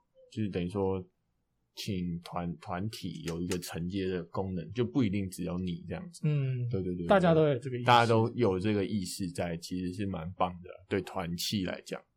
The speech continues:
Speaker 1: 我，我刚才有点忘记那个问题是什么。
Speaker 2: 哦，就是如果，<laughs> 就是比如说，就是在，在小组里面或团契里面有，嗯，有想要，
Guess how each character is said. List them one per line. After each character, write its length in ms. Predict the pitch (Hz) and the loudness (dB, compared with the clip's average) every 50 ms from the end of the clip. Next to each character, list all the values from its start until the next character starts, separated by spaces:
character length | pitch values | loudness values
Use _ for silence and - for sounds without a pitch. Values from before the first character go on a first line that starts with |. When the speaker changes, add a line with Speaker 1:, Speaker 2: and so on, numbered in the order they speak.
| _ _ _ _ _ _ | _ _ _ _ _ _
Speaker 1:
我， 220 | - 110 113 113 | 0 2 2 4
我 40 | 120 | 4
刚 120 | 117 135 143 | 4 4 4
才 200 | 151 160 156 - - - | 4 4 0 -2 -6 -6
有 120 | 120 120 | 0 2
点 160 | 123 127 120 104 | 4 4 6 6
忘 220 | 107 123 123 113 | 6 6 4 4
记 220 | 113 - 123 110 | 2 2 2 4
那 80 | 113 120 | 6 6
个 80 | 120 117 | 8 8
问 160 | 127 143 127 | 8 8 6
题 220 | - - 120 107 110 | 6 4 4 6 6
是 100 | 143 202 | 8 8
什 120 | 214 202 | 8 8
么。 80 | 101 90 | 6 4
Speaker 2:
哦， 100 | - - | 0 -4
就 120 | - - 277 | 0 4 6
是 180 | - 302 427 | 8 8 8
如 100 | 226 226 254 | 8 8 8
果， 180 | 247 202 202 185 | 8 8 8 6
<laughs> 0 | |
就 480 | 175 180 - 175 185 180 - - 392 427 | 4 4 6 6 6 8 8 8 8 8
是 120 | 285 262 | 8 8
比 80 | - 427 | 10 10
如 100 | - 151 | 10 8
说， 340 | - 196 180 180 180 185 190 - - | 6 4 4 4 4 4 2 0 -2
就 100 | - 208 | -2 -2
是 320 | 190 - 196 180 165 151 135 127 117 117 110 - - | 0 2 4 4 6 6 4 4 2 0 -4 -8 0
在， 320 | - 202 180 170 147 135 127 123 113 113 - _ _ _ | 4 6 8 8 8 6 4 0 -4 -8 -12 _ _ _
在 340 | - 190 165 151 143 135 123 120 110 107 107 107 107 | 2 2 4 4 4 2 0 0 -2 -2 -2 -4 -6
小 220 | 104 - 151 147 143 | -4 0 0 0 0
组 160 | 139 131 135 | 0 -2 -2
里 140 | 120 104 98 | -4 -4 -4
面 200 | 104 117 117 123 | -4 -2 -2 -2
或 80 | 135 | -2
团 220 | 127 123 123 117 113 | -4 -4 -6 -6 -6
契 140 | 110 139 117 | -4 -4 -4
里 120 | 101 101 | -4 -4
面 240 | 107 113 110 110 110 - | -4 -4 -4 -4 -4 -4
有， 240 | 120 110 107 110 - - _ _ _ _ _ _ _ _ _ _ _ - | -4 -4 -4 -6 -8 -12 _ _ _ _ _ _ _ _ _ _ _ -4
嗯， 680 | 113 117 110 110 110 107 107 107 107 104 104 101 101 - - _ _ _ _ - | -2 0 0 0 0 -2 -2 -4 -6 -6 -8 -8 -10 -12 -14 _ _ _ _ -2
有 120 | 139 160 | 0 2
想 160 | 165 170 147 | 2 4 4
要， 420 | 156 175 185 180 175 165 - - | 6 6 8 8 6 4 2 0